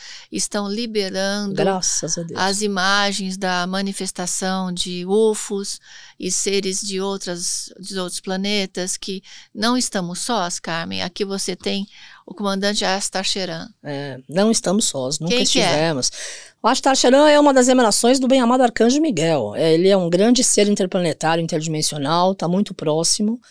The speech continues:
Speaker 2: Eles têm naves, é, que, de hidrogênio.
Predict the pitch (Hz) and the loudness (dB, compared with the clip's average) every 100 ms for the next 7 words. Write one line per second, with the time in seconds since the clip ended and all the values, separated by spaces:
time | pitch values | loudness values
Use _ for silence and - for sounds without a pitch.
0 | _ - - 180 240 262 - 233 233 175 | _ -20 -4 0 2 2 2 4 4 4
1 | 185 202 175 135 110 - - - - 147 | 2 0 -2 -4 -2 -2 -2 -4 -6 -6
2 | 151 151 143 135 139 _ - 165 160 156 | -4 -4 -4 -4 -6 _ -4 0 0 0
3 | 165 175 202 233 190 160 190 214 170 120 | 0 2 4 4 4 4 4 4 2 -4